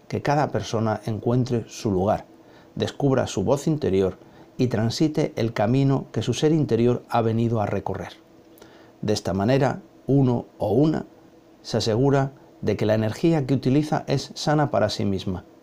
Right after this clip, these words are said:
aunque no lo sea para otras personas o haya quien no lo pueda entender o aceptar. Seguir el propio camino interior es una experiencia sana, energética y evolutiva. Todo este texto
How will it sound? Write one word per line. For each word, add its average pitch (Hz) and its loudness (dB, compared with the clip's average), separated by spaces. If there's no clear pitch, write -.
aunque 139 2
no 170 2
lo 156 4
sea 123 2
para 101 2
otras 110 -2
personas 107 -2
o 113 4
haya 127 2
quien 107 0
no 120 2
lo 101 0
pueda 113 0
entender 92 -2
o 101 0
aceptar. - -8
Seguir 117 2
el 98 0
propio 107 0
camino 117 2
interior 123 2
es 113 -4
una 113 -2
experiencia 101 -4
sana, 131 -2
energética 139 -4
y 127 2
evolutiva. 107 0
Todo 131 2
este 120 -2
texto - -2